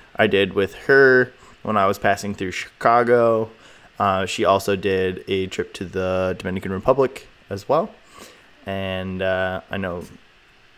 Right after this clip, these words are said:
that she had mentioned you in that podcast and, and going to the D R, but I think maybe it was just because she had listened to your podcast or knew you had been on here, was one of the Bethel Boys series, uh,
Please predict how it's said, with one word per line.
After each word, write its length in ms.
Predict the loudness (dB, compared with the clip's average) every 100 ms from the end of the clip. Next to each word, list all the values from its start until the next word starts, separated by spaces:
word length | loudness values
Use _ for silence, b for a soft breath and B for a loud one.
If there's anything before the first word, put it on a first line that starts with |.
| -8
that 160 | -8 -6
she 120 | -8
had 100 | -6
mentioned 580 | -8 -8 -8 -10 -10 -16 _ -12
you 260 | -8 -6
in 100 | -6
that 180 | -8 -8
podcast 580 | -6 -6 -6 -8 -8 -12
and, 300 | -12 -12 -14 -14
and 220 | -12 -8
going 240 | -6 -6 -8
to 80 |
the 80 | -16
D 140 | -10 -6
R, 220 | -4 -6
but 160 | -6 -8
I 40 |
think 260 | -8 -14 -10
maybe 320 | -10 -8 -10
it 80 | -12
was 100 | -14
just 180 | -16 -16
because 220 | -20 -16
she 140 | -12
had 80 | -10
listened 300 | -10 -14 -16
to 100 | -12
your 220 | -10 -10 -14 _
podcast 420 | -16 -14 -12 -12
or 80 | -10
knew 260 | -8 -8 -10 -14 B B B B B B B B B B B B 2
you 80 |
had 100 | 4
been 140 | 6 6
on 160 | 6 4
here, 360 | 2 4 6
was 200 | 4 2 0
one 100 | -2
of 60 | 0
the 60 |
Bethel 240 | 0 0 0
Boys 260 | 0 -2
series, 640 | 0 0 2 0 -2 -6 -12 B B B B
uh, 420 | -14 -12 -12 -12